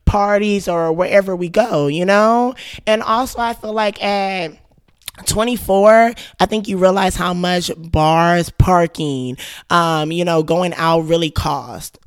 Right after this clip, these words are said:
It's so expensive. Bars overcharge for drinks. We all know that. And if you're going out every weekend and you're spending sixty dollars plus your regular week check, that is why you're not bossing up. For anyone who's like,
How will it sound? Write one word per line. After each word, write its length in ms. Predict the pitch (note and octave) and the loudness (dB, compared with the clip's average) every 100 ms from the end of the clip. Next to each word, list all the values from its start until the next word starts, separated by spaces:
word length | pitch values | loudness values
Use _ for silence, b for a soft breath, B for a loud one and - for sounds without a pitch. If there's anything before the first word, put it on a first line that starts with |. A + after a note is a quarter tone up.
| - | -6
It's 180 | G#3+ - | -6 -2
so 140 | G#3+ | 0
expensive. 720 | G3+ - E3+ D#3+ D3+ C#3+ C3+ | 0 0 0 0 -4 -8 0
Bars 360 | E3 F3+ F#3+ - | 2 4 2 0
overcharge 560 | F3 E3+ F3 - E3+ E3+ | -2 2 2 0 -4 -4
for 140 | D#3 | -4
drinks. 340 | D3 D#3 E3 - | -4 -4 -4 -4
We 120 | D#3+ | 0
all 140 | D3 | 0
know 260 | D3+ D#3 E3+ | 0 0 0
that. 460 | F3+ F#3 F#3+ G3 B B B - | 2 2 2 0 B B B 0
And 360 | G#3+ A3 A3 G#3+ | 2 4 2 0
if 140 | G#3 | -2
you're 140 | G3+ C4+ | 0 0
going 180 | D4+ C#4 | 0 0
out 200 | A#3+ - | 0 -2
every 220 | G#3+ G#3 | -4 -6
weekend 680 | G3 G#3 G#3+ G#3 G#3 G#3 - | -6 -8 -8 -6 -4 -4 -6
and 140 | F#3 | -6
you're 120 | G3 | -6
spending 680 | - - G3 G3 F3+ E3 D#3 b b | -8 -6 -4 -2 -2 -2 -6 b b
sixty 540 | - - G#3+ G#3 G#3+ | -12 -8 -6 -6 -4
dollars 400 | F#3+ F#3 F#3+ F#3+ | -2 0 -2 -4
plus 340 | - F#3+ F#3+ - | -6 -4 -4 -2
your 420 | F#3+ F3+ E3 D3+ | 2 2 2 0
regular 520 | D3+ F3+ F#3 F3+ E3+ | -2 -4 -2 2 2
week 480 | D3+ D3+ F3 F#3+ - | 2 -2 -6 -8 -10
check, 480 | - E3+ F3 G#3 A3+ B B - | -6 -4 -2 -2 -4 B B -2
that 240 | G3 C4 | 0 2
is 160 | C#4 F#3 | 0 -4
why 220 | D#3+ E3+ | -2 -2
you're 180 | E3+ D#3 | -2 -2
not 320 | D3+ C#3+ C#3 | -4 -6 -6
bossing 420 | D3 C#3+ - D3 | -6 -6 -8 -8
up. 280 | D3+ E3+ D#3 | -4 -4 -4
For 140 | - D3+ | -8 -6
anyone 360 | E3+ F3 D#3+ | -4 -2 -2
who's 160 | D#3+ D#3 | -2 -2
like, 300 | C#3+ C#3 | -4 -6